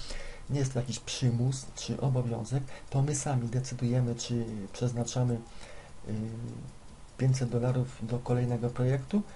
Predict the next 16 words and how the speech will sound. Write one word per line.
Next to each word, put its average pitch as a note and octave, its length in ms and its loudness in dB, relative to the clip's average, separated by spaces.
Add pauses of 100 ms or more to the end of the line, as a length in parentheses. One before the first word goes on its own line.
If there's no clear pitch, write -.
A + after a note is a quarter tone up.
(280)
czy G#3 240 2
zostajemy D3 500 2
tylko C#3 400 0
przy C3 180 -4
tej B2+ 160 2
matrycy A#2+ 440 0
pięćset B2 360 0
dolarowej A2 600 0
i G#2+ 100 -2
co - 140 -2
jakiś A#2 300 2
czas - 380 -4
otrzymujemy A2+ 560 -4
tam G#2 180 -2 (360)
to A2 80 -4
wynagrodzenie. A2 640 0